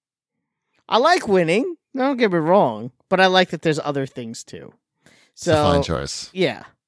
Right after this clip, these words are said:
Speaker 1: And it keeps me sane. I'm not even gonna, you know, there's something to be said about that.
Speaker 2: Yeah.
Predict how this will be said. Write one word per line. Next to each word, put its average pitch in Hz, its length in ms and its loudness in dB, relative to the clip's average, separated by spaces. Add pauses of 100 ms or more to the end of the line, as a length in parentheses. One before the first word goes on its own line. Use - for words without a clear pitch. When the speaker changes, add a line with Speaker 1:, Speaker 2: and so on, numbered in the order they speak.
(300)
Speaker 1:
And 240 120 4
it 277 100 0
keeps 277 300 -4
me 277 120 4
sane. 226 520 0 (500)
I'm 180 120 -2
not 220 180 6
even 208 220 2
gonna, 196 120 0
you 202 120 2
know, 151 240 0 (520)
there's 190 320 -12
something 208 200 -4
to 208 60 -4
be 214 80 -2
said 202 180 -4
about 151 240 -4
that. 156 420 -2 (260)
Speaker 2:
Yeah. 90 140 0